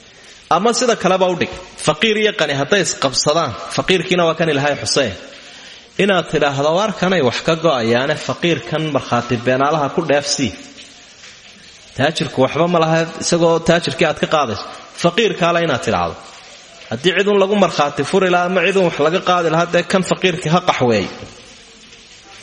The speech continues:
Oo kanaa wuxuu kala hadhayaana markhaatiga ku fur. Taasina maya. Macnaha mar walba asidq ayaa la doonayaa.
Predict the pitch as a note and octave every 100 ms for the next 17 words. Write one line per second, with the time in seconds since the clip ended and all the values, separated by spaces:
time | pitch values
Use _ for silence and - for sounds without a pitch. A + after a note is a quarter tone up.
0 | - C#3 D3+ F3+ F3+ D#3+ F#3+ E3 D3 E3+
1 | E3+ D3+ E3+ E3+ - C3+ - E3 D#3+ G3
2 | B2+ - - - - - - - - -
3 | A#2 - G2 G#2 E2+ - - - - -
4 | - - - - G2 D3 D#3+ E3+ F3+ F3+
5 | F3 F3 E3 - - B2 - A3 G#3+ -
6 | - G#2 - - - B2 B2 G2+ G#2 G#2
7 | D2+